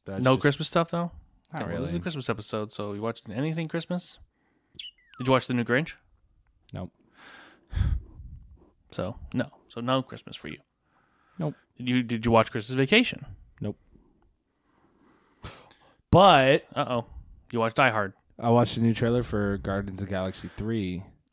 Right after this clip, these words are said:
Speaker 1: and Adam Warlock is played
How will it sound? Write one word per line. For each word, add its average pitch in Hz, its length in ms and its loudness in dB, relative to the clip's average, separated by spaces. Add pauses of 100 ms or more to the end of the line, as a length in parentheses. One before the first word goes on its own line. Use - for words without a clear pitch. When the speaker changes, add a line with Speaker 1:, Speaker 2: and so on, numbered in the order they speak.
(760)
Speaker 1:
and 92 440 -4
Adam 104 240 -6
Warlock 101 500 -2 (680)
is - 120 -10
played 127 600 -4